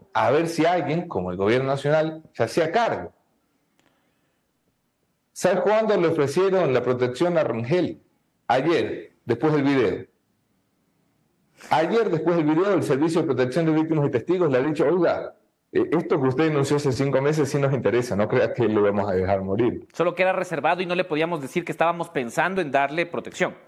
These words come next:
Speaker 1: Claro, era tan secreto que ni el propio Rangel se había enterado que lo querían proteger. ¡Qué barbaridad! Es que es una barbaridad lo de la fiscalía. ¿Por qué no dice? ¿Por qué no se ponen un par de pelotas y dicen, "Ya está, la arruinamos, disculpa, eh,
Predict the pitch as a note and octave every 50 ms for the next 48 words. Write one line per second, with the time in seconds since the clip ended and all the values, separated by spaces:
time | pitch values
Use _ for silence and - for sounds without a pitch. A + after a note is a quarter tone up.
0 | _ _ _ _ _ _ _ _ _ _ _ - B2+ B2 A#2+ G#2 - - - C3
1 | D3+ E3 E3+ - G3+ F#3 F#3+ F#3 - G3 D#3 - E3 E3 E3 E3 G3 E3+ D3+ D3
2 | B2+ B2+ A#2+ A2+ G#2+ - C#3 D#3 D#3 D#3 F3 D3+ - B2+ A2+ G#2+ G#2 C3+ D3 D#3
3 | C#3 - C3+ G#2 G#2+ A2 A2 A2 G#2+ A#2+ A#2 G#2+ F#2+ F#2+ F#2+ G2 G2 G2+ G#2+ G#2
4 | G2+ G2+ F#2+ G2 G2 G2+ G#2 G#2 F2+ E2+ - _ _ _ - - - C3+ A2+ G2+
5 | G2 G2+ G2 F#2 F#2 F#2 G2 A2+ C3+ B2 G2+ - - - - - _ _ _ _
6 | _ _ _ _ _ _ _ - D#3+ D#3 E3 D#3+ C#3 C3+ B2 A#2 A#2 A2 G#2 G#2
7 | G#2 G2 A2+ C#3 E3+ F3 - B2 G#2 G2+ G2+ G2+ F#2+ F#2+ - - G2+ F#2+ - G2+
8 | F#2 F#2+ G2 - C3+ B2+ C3 A#3 C4 B3 E3+ C3+ B2 A#2 G#2 A2+ B2 D3+ G3+ A#3
9 | G#3 - - A2 C3 C3 B2+ A#2+ A2+ - B2+ A#2 A2+ A2+ A2 - G2+ A2+ C#3 D3+
10 | C#3+ C3+ A#2 A2+ A#2+ C3 C3 - C3+ A2+ G2 - - - - _ _ _ _ _
11 | _ _ _ _ _ _ _ _ _ - F#3+ G3 G3+ G3+ A3 F#3+ D3 - - -
12 | - - - - - _ _ - A2 C3+ C3+ C3+ D3+ D#3+ E3+ F3+ D3+ G#2 F2+ F#2+
13 | G2+ A#2+ B2+ B2 - - F3 F3 - - F#2+ D#2 - - - _ _ _ _ _
14 | _ _ _ - - F#2 G#2 G2 E2 D2